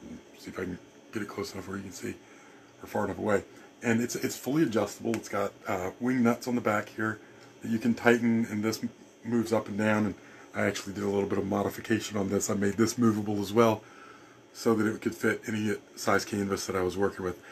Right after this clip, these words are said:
This, I think I got on sale for, like, twenty bucks. Um, so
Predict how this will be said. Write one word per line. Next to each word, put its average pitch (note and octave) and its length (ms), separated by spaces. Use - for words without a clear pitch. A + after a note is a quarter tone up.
This, D#3+ 360
I A#2+ 80
think A#2 180
I A2 40
got A2 180
on G2+ 140
sale G#2+ 380
for, - 100
like, E2 180
twenty G2 280
bucks. - 420
Um, E2+ 280
so F#2 320